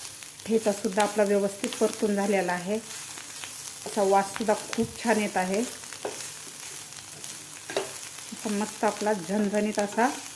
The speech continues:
गवारीचा ठेचा तयार झालेला आहे. तुम्हीसुद्धा नक्की एकदा करून बघा, खूप छान लागतो. तुम्ही हे फ्रीजमध्ये ठेवून तीन ते चार दिवससुद्धा खाऊ शकता.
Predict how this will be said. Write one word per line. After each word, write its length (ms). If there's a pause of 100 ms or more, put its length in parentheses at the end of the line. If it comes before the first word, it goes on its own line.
(680)
गवारीचा 440
ठेचा 360 (100)
तयार 280
झालेला 420
आहे. 240 (1400)
तुम्हीसुद्धा 420
नक्की 360
एकदा 240
करून 340
बघा, 220 (180)
खूप 380
छान 160
लागतो. 480 (2250)
तुम्ही 160
हे 60
फ्रीजमध्ये 580
ठेवून 340
तीन 380
ते 60
चार 320
दिवससुद्धा 580
खाऊ 360
शकता. 380